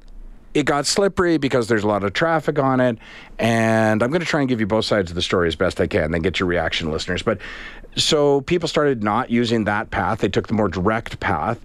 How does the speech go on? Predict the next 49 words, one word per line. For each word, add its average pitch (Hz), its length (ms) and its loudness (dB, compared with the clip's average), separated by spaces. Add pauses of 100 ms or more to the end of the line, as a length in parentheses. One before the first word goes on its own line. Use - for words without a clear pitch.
(420)
and, 113 640 2
uh, 113 180 2
you 139 160 2
know, 127 100 2
it 104 60 -2
became 107 260 0
dangerous. 85 360 -2
So 127 120 2
somebody 185 360 0
somewhere 147 300 2
along 120 240 2
the 113 80 2
line, 90 320 0 (800)
uh, 104 320 2
tied 117 280 -2
a 95 40 0
rope 170 360 0
there 95 280 2 (260)
so 123 200 2
that 110 80 0
you 107 100 2
could 107 140 -2
use 110 180 2
the 113 80 0
rope 139 280 2
to - 60 -10
get 104 160 2
down 92 200 2
more 90 120 0
safely. 151 560 2
But 110 140 0
of - 60 -2
course, 107 600 0
you 139 160 0
know, 104 120 0
the 95 80 -2
rope's 107 240 0
not 101 160 0
the - 40 -10
best 90 200 0
solution. 120 400 0
The 95 80 -4
solution 143 500 0
is 95 220 0
a, 101 260 2
a 87 120 -2
set 80 200 -2
of 73 80 -4
stairs. - 340 -2